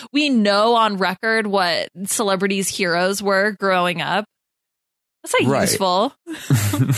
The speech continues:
Speaker 2: I don't know what kind of database I need to search to, you know, connect the dots there.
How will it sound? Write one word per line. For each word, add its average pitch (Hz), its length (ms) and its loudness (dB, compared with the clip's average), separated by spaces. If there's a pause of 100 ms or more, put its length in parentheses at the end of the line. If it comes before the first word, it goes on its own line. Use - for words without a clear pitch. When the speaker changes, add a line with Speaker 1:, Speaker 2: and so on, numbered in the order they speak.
(200)
Speaker 2:
I 143 180 2
don't 165 100 4
know 156 80 4
what 147 180 2
kind 139 180 0
of 104 160 0
database 110 560 2
I 101 40 2
need 101 180 -2
to 104 80 0
search 98 360 0
to, 92 300 2
you 107 80 2
know, 95 100 2
connect 98 400 -2
the 90 80 -2
dots 95 420 0
there. 67 300 0